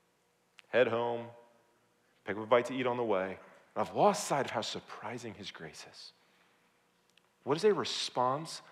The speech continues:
of worship look like in your life today? Do you have that in your mind? We'll have a minute here for you to pray and confess where you've not been worshiping.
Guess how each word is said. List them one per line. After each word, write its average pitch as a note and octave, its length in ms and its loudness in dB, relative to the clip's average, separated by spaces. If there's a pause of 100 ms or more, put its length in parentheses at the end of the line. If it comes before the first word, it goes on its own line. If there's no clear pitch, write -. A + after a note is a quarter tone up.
(120)
of G2 160 -4
worship G2+ 600 -4 (340)
look A2+ 220 -4
like G#2+ 260 0
in G2 200 -6
your G#2+ 340 0
life A#2+ 420 -2 (320)
today? D#2+ 440 -10 (2000)
Do - 80 -12
you B2+ 60 -8
have F#3 120 -2
that G3+ 100 -2
in F#3+ 100 -4
your F#3 80 -2
mind? F3 360 0 (1400)
We'll F#3+ 120 0
have F3+ 200 2
a C#3+ 40 0
minute A#2 240 -2
here A#2+ 180 -6
for B2 120 -10
you A2+ 100 -6
to G2+ 80 -4
pray G#2 380 -2
and F#2 120 -10
confess A2+ 540 -2
where A2+ 100 -4
you've B2 160 -8
not A2+ 240 0
been G#2+ 180 -4
worshiping. G2+ 440 -8